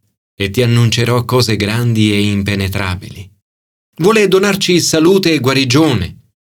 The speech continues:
pace e sicurezza. Vuole purificarci da tutti i peccati che abbiamo commesso e perdonarci completamente. Desidera per noi la libertà dalla prigionia,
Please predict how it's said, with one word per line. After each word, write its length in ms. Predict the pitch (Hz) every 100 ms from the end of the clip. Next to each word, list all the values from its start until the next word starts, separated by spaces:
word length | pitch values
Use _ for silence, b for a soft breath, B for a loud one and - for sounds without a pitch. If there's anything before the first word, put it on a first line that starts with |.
| _
pace 500 | 131 151 156 143 143
e 60 | 123
sicurezza. 840 | - 123 123 143 123 - 104 98 _ _ _ _ _ _ -
Vuole 340 | 214 214 196
purificarci 800 | - 214 202 214 208 196 - 185
da 160 | 160 160
tutti 440 | - 269 214 202
i 40 |
peccati 560 | 190 165 160 165 165 156
che 140 | 143
abbiamo 320 | 127 127 135 135
commesso 800 | 123 120 131 120 - 101 - _ _
e 260 | 123 127 123
perdonarci 840 | 160 135 151 180 180 - 170 - -
completamente. 1200 | 233 214 196 196 190 160 135 147 113 - - - _ _ _ _ _ _ _ _ _
Desidera 580 | 175 226 214 160 156 165
per 180 | 165
noi 280 | 170 226 214
la 120 | 151
libertà 540 | 147 156 135 120 151 156
dalla 300 | 139 123 117
prigionia, 680 | 139 123 120 101 87 82